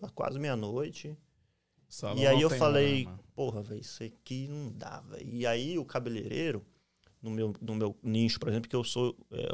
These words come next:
Speaker 1: eu trabalho no mercado da loira, que ainda é um mercado fora do cabeleireiro, que eu digo hoje em dia,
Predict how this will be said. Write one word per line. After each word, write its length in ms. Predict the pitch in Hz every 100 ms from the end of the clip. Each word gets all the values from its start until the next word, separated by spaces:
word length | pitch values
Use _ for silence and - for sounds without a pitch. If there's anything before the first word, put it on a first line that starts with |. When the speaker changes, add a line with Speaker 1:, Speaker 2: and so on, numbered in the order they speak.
| -
Speaker 1:
eu 120 | - 110
trabalho 400 | - 113 117 127
no 80 |
mercado 580 | 131 131 - - 151 196
da 160 | 190 190
loira, 360 | 160 127 107
que 120 | 101 110
ainda 240 | 123 135
é 60 | 135
um 60 |
mercado 420 | 139 131 - 135 147
fora 340 | - 139 147
do 100 | 165
cabeleireiro, 500 | - 180 185 135 127
que 80 | 127
eu 40 | 120
digo 240 | 104 110
hoje 100 | 113
em 20 |
dia, 260 | 107 120 139